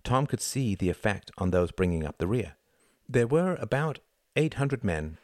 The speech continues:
in the street with rounded brown caps. It was like looking at a river of cobblestones. The end of the column had not been reached. It still flowed around the corner, about three hundred feet back. Those at the front of the line hesitated, eyeing the soldiers, the horses,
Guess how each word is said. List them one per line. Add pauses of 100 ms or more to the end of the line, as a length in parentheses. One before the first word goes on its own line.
in
the
street
with
rounded
brown
caps. (160)
It
was
like
looking
at
a
river (260)
of
cobblestones. (960)
The
end
of
the
column
had
not (260)
been
reached.
It
still
flowed
around
the
corner, (240)
about
three
hundred
feet
back. (680)
Those
at
the
front
of
the
line
hesitated,
eyeing
the
soldiers,
the
horses,